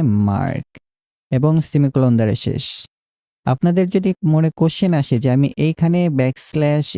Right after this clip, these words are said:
এন এটা দেইনি কেন, আমরা চাচ্ছি আমাদের এই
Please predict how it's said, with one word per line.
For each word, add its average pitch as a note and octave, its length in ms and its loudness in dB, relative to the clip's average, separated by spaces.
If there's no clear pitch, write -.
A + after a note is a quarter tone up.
এন E3 80 0
এটা D#3 160 0
দেইনি A2 260 2
কেন, F#2+ 160 -2
আমরা C#3+ 280 2
চাচ্ছি E3 280 0
আমাদের F3+ 320 2
এই D#3 60 0